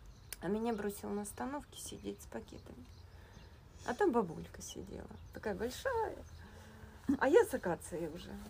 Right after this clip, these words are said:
а она в муравьях, я их стряхиваю, ну, чтоб домой, они уж по мне начали бегать,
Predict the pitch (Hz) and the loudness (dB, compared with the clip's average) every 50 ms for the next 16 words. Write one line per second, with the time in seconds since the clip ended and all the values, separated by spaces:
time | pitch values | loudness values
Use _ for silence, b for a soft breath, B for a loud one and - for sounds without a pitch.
0 | - - 233 262 311 339 359 302 240 233 226 220 214 208 180 160 165 170 170 170 | -2 2 6 8 10 10 10 8 8 4 2 2 2 0 0 0 2 2 2 2
1 | - - 208 196 196 - - - - 349 403 - - - - - - 165 160 165 | -2 -2 -2 -2 -2 -2 -4 0 6 8 8 8 6 2 -4 -8 -6 -4 -4 -4
2 | 165 - - - - - 240 254 240 190 147 151 165 196 208 196 170 - - - | -6 -8 -10 -10 -2 2 2 4 4 4 2 4 4 6 6 6 4 2 2 2
3 | 240 262 196 170 190 208 190 170 165 - - - 180 185 170 170 175 175 170 175 | 4 4 4 4 4 4 2 0 -2 -6 -10 -6 -6 -6 -4 -4 -6 -6 -6 -8
4 | 185 | -10